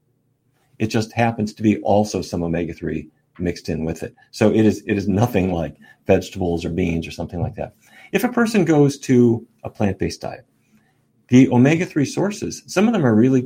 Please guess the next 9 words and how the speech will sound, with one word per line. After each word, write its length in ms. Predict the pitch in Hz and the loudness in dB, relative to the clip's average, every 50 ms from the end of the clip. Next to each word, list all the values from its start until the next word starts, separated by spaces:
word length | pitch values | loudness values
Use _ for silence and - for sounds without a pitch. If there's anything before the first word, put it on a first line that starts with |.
| - - - | -4 -4 0
quite 220 | 120 107 101 - | 0 0 0 -2
subtle 340 | - - 123 120 120 117 107 | -2 -2 0 0 2 0 0
and 100 | 95 - | -2 -2
surprising. 540 | 107 104 - 104 104 101 107 104 - - - _ _ _ _ _ _ _ | -6 -6 -4 -2 0 2 0 0 -2 -6 -14 _ _ _ _ _ _ _
You 100 | - 110 | -4 -4
take 420 | 110 - 120 113 107 107 107 - _ - | -2 0 2 2 2 2 0 -4 _ -12
green 320 | 101 101 104 113 123 123 117 | -2 2 4 4 6 6 4
leafy 260 | 110 107 110 107 101 | 4 2 0 -2 -4
vegetables, 640 | 90 90 82 85 - - - - - - - _ | -4 -4 -8 -8 -12 -16 -20 -20 -20 -20 -20 _